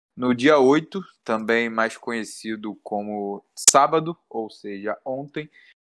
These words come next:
Então, foi um jogo em que foi pra, pra prorrogação. E, obviamente, tem mais tempo pro cara fazer isso, mas, é, o cara tá merecendo fazer isso, tá merecendo,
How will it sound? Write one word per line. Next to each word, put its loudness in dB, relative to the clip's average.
Então, 0
foi -4
um -8
jogo -2
em -10
que 0
foi -2
pra, 0
pra -8
prorrogação. -6
E, -2
obviamente, 0
tem 6
mais 4
tempo 0
pro -4
cara 6
fazer 0
isso, -2
mas, -2
é, 2
o -6
cara 6
tá 6
merecendo -2
fazer -4
isso, -6
tá 6
merecendo, -2